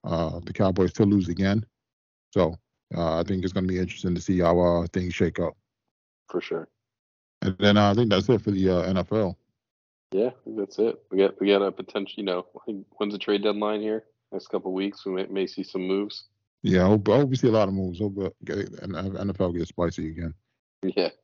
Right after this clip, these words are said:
Speaker 1: Then on to the N B A. Um, N B A preseason kicking off. Uh, season, uh, starting really in, uh, October twenty-fourth. Um, had some, uh, interesting preseason games so far.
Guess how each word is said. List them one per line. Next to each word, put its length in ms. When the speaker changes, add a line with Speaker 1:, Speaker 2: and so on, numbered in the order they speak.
Speaker 1:
Then 200
on 140
to 100
the 120
N 100
B 160
A. 420
Um, 300
N 100
B 140
A 40
preseason 540
kicking 280
off. 300
Uh, 280
season, 400
uh, 340
starting 420
really 320
in, 140
uh, 380
October 340
twenty-fourth. 760
Um, 520
had 160
some, 180
uh, 180
interesting 380
preseason 540
games 280
so 140
far. 460